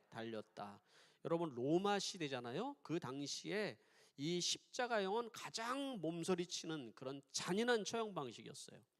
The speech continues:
아무에게나 그렇게 하는 게 아니-, 아니라 바로 노예들이나 그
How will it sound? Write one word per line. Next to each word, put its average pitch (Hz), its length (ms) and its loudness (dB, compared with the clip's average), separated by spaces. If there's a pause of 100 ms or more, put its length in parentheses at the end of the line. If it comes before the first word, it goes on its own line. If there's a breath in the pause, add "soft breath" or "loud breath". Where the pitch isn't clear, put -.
(320 soft breath)
아무에게나 202 640 8
그렇게 170 240 0
하는 151 160 -2
게 147 80 -2
아니-, 120 160 -4
아니라 120 520 -2 (340 loud breath)
바로 135 300 0 (120)
노예들이나 165 920 8 (520 soft breath)
그 196 420 8